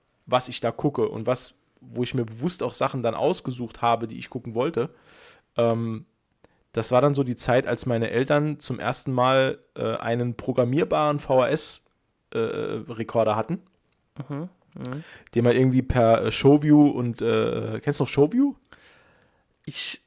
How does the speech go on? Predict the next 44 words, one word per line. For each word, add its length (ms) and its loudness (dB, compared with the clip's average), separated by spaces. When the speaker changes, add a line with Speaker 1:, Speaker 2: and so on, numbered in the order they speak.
Speaker 2:
äh, 180 -6
das, 360 -4
ich 120 -8
kenn 200 -2
das 220 -2
Wort, 320 0
aber 200 -14
ich 400 -16
kenn 180 -6
die 60 2
Speaker 1:
Ja, 60 8
da 120 8
Speaker 2:
Funktion 240 4
Speaker 1:
ge-, 60 0
es 100 -4
gab 140 2
Speaker 2:
nicht. 120 -10
Speaker 1:
immer, 220 2
es 140 -10
gab 120 -2
immer 180 0
im, 180 -2
im, 240 -6
äh, 200 -4
in, 260 -10
in 140 -12
der, 380 -12
im 120 -10
Fernsehheft, 680 0
also 160 -8
in 80 -8
der 100 0
Fernsehzeitung, 600 -2
ähm, 360 0
gab's 300 2
immer, 180 4
Speaker 2:
Genau. 300 4
Speaker 1:
äh, 20 -10
Codes, 440 4
die 120 -4
man 140 0
dann 100 0
eingeben 400 0
konnte. 340 -4